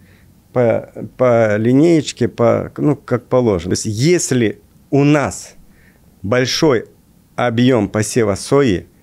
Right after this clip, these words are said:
наличие серьёзного инструмента посева, точного высева, с раскладкой, с, на глубину залегания, э, м, влаги ниже сантиметра, да, и прикатывания –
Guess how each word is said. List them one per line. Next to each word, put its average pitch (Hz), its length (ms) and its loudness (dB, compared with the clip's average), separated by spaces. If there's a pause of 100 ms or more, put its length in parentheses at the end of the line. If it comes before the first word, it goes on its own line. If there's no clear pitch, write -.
(400)
наличие 123 720 2
серьёзного 127 920 2
инструмента 127 800 2
посева, 117 720 0 (260)
точного 107 540 0
высева, 101 680 0 (260)
с 110 360 0
раскладкой, 123 880 0
с, 101 480 -2
на 117 180 0
глубину 131 480 2
залегания, 127 800 0 (300)
э, 110 340 2 (160)
м, 113 380 0
влаги 117 680 0
ниже 113 380 2
сантиметра, 107 720 0
да, 123 240 -2
и 123 400 0 (320)
прикатывания – 107 920 -2